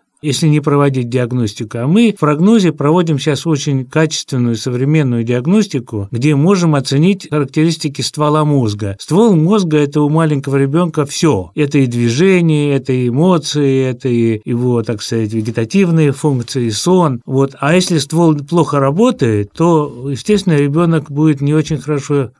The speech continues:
развиваться, и речь у него будет плохо развиваться. Но можно диагностировать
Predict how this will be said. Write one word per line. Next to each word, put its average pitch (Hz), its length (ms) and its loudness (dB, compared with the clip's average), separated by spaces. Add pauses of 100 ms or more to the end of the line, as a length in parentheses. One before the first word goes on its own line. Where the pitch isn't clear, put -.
(140)
развиваться, 127 640 0
и 120 120 2
речь 170 300 2
у 165 40 0
него 147 220 0
будет 139 220 0
плохо 139 300 -4
развиваться. 120 680 -4
Но 135 320 0 (160)
можно 117 380 -2
диагностировать 120 1080 -2